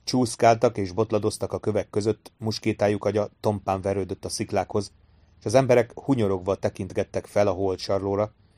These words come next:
melyet északról érkező felhők homályosítottak el. Keleten csillagok rajzolták ki a hegyek csipkés vonalát, s amint egyre közelebb kerültek a völgy aljához és az éjfélhez,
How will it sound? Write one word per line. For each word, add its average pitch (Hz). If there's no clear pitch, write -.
melyet 113
északról 113
érkező 98
felhők 92
homályosítottak 90
el. 85
Keleten 117
csillagok 98
rajzolták 101
ki -
a 95
hegyek 101
csipkés -
vonalát, 104
s -
amint 113
egyre 131
közelebb 104
kerültek 98
a 92
völgy 101
aljához 101
és 98
az -
éjfélhez, 98